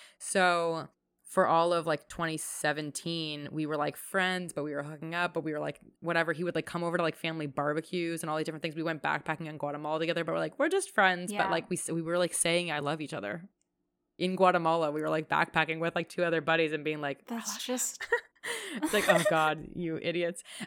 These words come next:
Speaker 1: Um, but at the same time, it was actually kind of important that we didn't start dating, I think, because I was having a lot of issues in my personal mental health journey. You know this,
Speaker 2: Yeah.
Speaker 1: obviously, 'cause that was when we were, like, we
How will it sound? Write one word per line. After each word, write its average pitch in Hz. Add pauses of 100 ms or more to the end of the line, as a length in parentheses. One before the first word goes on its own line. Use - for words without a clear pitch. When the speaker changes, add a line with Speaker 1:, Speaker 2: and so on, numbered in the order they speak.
Speaker 1:
Um, 175 (220)
but 202
at 180
the 185
same 180
time, 190
it 196
was 190
actually 233
kind 185
of 160
important 156
that 156
we 147
didn't 147
start 185
dating, 190
I 190
think, 190
because 160
I 147
was 160
having 151
a 143
lot 147
of -
issues 147 (100)
in 147
my 143
personal 151
mental 156
health 147
journey. 156 (360)
You 170
know 156
this, 151
Speaker 2:
Yeah. 156
Speaker 1:
obviously, 151
'cause 147
that 151
was 147
when 147
we 151
were, 156 (100)
like, 156
we 147